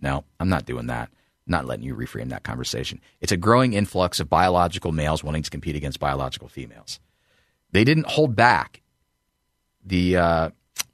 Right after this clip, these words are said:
transgender woman who joined the women's swim team this year, uh, caused the stir. "I never expected to be blindsided by a teammate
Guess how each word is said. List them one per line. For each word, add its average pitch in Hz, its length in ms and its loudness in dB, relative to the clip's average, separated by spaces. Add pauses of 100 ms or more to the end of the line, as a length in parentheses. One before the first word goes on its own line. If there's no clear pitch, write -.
(120)
transgender 123 640 2
woman 92 220 0
who 85 140 -2
joined 110 460 0 (140)
the 87 100 -2
women's 80 300 0
swim 76 260 -4
team 73 320 -6 (120)
this 78 220 -4
year, 67 300 -6 (1300)
uh, 80 480 0 (380)
caused 92 340 0
the - 80 -8
stir. - 400 -8 (800)
"I 110 80 6
never 160 240 6
expected 143 400 -2
to 120 80 -6
be 123 100 2
blindsided 101 540 2
by 90 100 2
a 82 80 0
teammate 98 460 -2